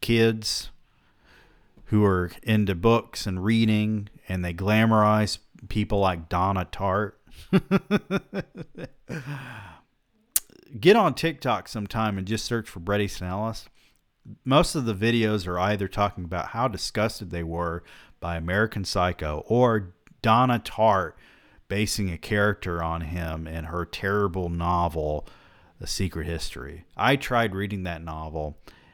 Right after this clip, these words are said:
and it's bad. It's just bad. And the character that's allegedly based on him is poorly written. All I gotta say, baby cakes.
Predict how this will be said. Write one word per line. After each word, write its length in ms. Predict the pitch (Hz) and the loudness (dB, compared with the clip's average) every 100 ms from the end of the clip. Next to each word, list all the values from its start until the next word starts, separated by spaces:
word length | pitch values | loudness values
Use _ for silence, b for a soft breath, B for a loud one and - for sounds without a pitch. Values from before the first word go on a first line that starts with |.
| b b b b - | b b b b -2
and 140 | 98 | 0
it's 180 | 170 - | 0 -4
bad. 720 | - 113 135 151 - - - - - _ _ _ - | -14 -14 -12 -12 -14 -16 -20 -20 -20 _ _ _ -10
It's 280 | - 110 - | -2 -2 -2
just 340 | - 151 131 - | 2 2 2 -4
bad. 500 | 80 82 69 65 - - | -4 -4 -6 -10 -14 -10
And 160 | 90 92 | -6 -6
the 60 | |
character 420 | - 113 147 147 | 0 4 4 2
that's 220 | 95 87 87 | -4 -4 -4
allegedly 520 | 82 95 92 80 78 | -2 -2 -4 -6 -8
based 400 | 76 82 - - | -6 -8 -6 -4
on 220 | 95 98 | -4 -2
him 400 | 107 107 107 98 - | -2 0 0 -4 -10
is 140 | 82 | -14
poorly 480 | - - 101 104 87 | -10 -2 0 2 0
written. 460 | 78 76 65 65 - - _ _ _ _ _ _ _ _ - - | -4 -6 -8 -16 -18 -20 _ _ _ _ _ _ _ _ -20 -6
All 220 | 104 101 92 | 4 4 4
I 140 | 104 | 2
gotta 280 | 85 71 73 | -2 -6 -8
say, 300 | - 76 73 | -8 -8 -8
baby 420 | 76 76 73 76 | -10 -12 -10 -14
cakes. 640 | - 80 78 76 - - | -10 -10 -10 -10 -10 -10